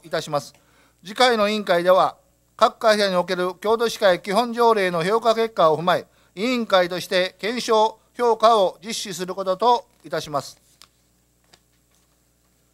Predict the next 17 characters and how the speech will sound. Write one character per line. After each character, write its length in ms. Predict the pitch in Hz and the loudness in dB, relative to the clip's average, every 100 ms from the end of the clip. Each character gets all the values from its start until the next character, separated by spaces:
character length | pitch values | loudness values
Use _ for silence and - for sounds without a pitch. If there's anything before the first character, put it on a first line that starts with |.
| _ | _
以 100 | 214 | -4
上 180 | 240 269 | 4 4
で 80 | 240 | 4
本 140 | 233 | 0
日 180 | 233 185 | -2 -8
の 180 | 202 202 | -6 -6
委 20 | |
員 100 | 208 | -4
会 220 | 196 196 | 0 2
を 260 | 202 214 190 | 4 2 2
散 200 | 185 190 | -2 -2
会 160 | 196 190 | 2 2
い 40 | |
た 100 | 185 | 2
し 80 | 160 | -2
ま 100 | 170 | -4
す。 240 | - - | -4 -14